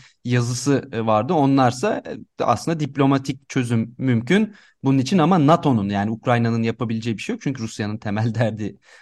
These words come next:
aslında Ukrayna değil. nato'nun bir silahsızlanma, nükleer silahlarını Avrupa'daki çekme, askerlerinin sayısını azaltma gibi bir adım atacak olması bu savaşa kısa sürede aslında son verebilir diyorlardı.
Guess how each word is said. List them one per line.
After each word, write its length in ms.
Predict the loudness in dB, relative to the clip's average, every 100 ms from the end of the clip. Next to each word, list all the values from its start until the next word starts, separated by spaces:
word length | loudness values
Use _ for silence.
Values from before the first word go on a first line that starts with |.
| -2
aslında 360 | -2 0 0
Ukrayna 520 | 2 4 6 6 4
değil. 260 | 0 -4 -4 -10 _ _ 0
nato'nun 480 | 2 4 4 2 0
bir 60 |
silahsızlanma, 1080 | -2 0 0 0 -4 0 2 2 2 0 -4 -6
nükleer 400 | -6 0 2 2
silahlarını 680 | 2 0 2 0 0 0 0
Avrupa'daki 680 | 0 -2 -2 -2 -2 -6 -4
çekme, 580 | -4 -2 0 0 0 -6 _ _ _ -4
askerlerinin 640 | -4 2 2 4 2 0
sayısını 380 | 0 -2 0 0
azaltma 360 | 2 2 0
gibi 280 | -2 -2 0
bir 80 | 2
adım 220 | 2 2
atacak 380 | 0 -2 -2 0
olması 580 | 2 0 -2 -2 -2 -4
bu 80 | -6
savaşa 460 | 0 0 0 -4 -8
kısa 220 | -6 -6
sürede 400 | -4 -4 -2 0
aslında 300 | -2 -4 -6
son 260 | -2 -2
verebilir 560 | 0 -2 -4 -4 -6 -10
diyorlardı. 480 | -14 -14 -14 -16 -20